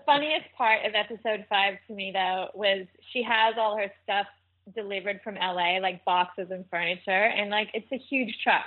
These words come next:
It's like, I don't know, the, it's the biggest truck there is. And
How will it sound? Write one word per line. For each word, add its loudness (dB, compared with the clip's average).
It's -10
like, 2
I 2
don't -2
know, -4
the, -6
it's -10
the -2
biggest 0
truck 0
there -2
is. -4
And 0